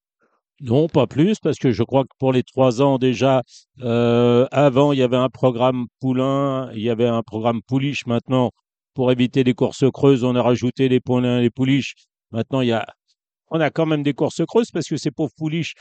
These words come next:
au printemps, elles n'ont aucune chance contre les poulains, à mon sens. Voilà. Et ça se vérifie. Euh, voilà, non. Après, des courses creuses, euh,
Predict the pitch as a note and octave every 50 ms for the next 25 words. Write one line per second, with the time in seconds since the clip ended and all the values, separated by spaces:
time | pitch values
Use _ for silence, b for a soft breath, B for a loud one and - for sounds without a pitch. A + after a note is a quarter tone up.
0 | b b b b C3 C#3 C3+ - - C#3 C#3+ C#3+ - - D#3 D3+ D3 C3+ - _
1 | - B2+ A2+ A#2 B2+ C3 C3+ A#2 - D3+ C3+ A#2 - - C3+ C3 A2+ - - B2
2 | A2 - - A2+ A2+ A2+ - - A2 G#2 A2 C#3+ A#3 - _ _ - - F#2 F2+
3 | F#2 F#2+ - - B2 C#3+ F#3 - - - - C#3+ - D#2+ F2 F#2 G#2+ C3 _ _
4 | _ _ _ - F2+ F2 - G#2 G2 F#2 E2 G2 F#2+ F2 F#2 E2+ - - D#3 F#3+
5 | A3+ _ _ _ _ _ _ b b b _ - - F#2 F#2 F#2+ F#2+ F#2 F2+ F#2
6 | F2+ F2+ F#2 F#2 F#2 F#2+ G2 F#2+ F#2 F#2+ G2 F#2+ G2 G2 F#2 F#2+ F2 E2 F#2+ G#2+
7 | G#2 F#2 F#2 A2 A#2 - _ _ _ - F2 F#2 F#2+ F#2+ - - - - A2 A2
8 | A2 G2+ F#2+ F#2 F#2 F2+ G2 F#2+ - A#2 G2+ - - - F#2 - - - A2 A#2
9 | A#2+ A#2 F2+ G2+ F#2 F2+ F2+ F2+ F2 F2